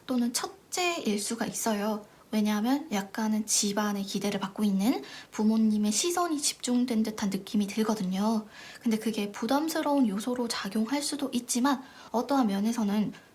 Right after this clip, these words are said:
조금 지원을 많이 받고 시작할 수 있는 조건이기도 합니다.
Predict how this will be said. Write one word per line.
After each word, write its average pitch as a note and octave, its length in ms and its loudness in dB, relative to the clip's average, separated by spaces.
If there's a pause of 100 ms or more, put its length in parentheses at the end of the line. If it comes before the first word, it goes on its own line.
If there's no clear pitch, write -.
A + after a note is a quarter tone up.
조금 G#3+ 560 -2
지원을 G#3+ 600 2
많이 F#3+ 400 0
받고 - 540 -6
시작할 D4+ 500 0
수 A#3+ 200 -2
있는 A3+ 500 2
조건이기도 G#3+ 720 -2
합니다. G#3+ 560 2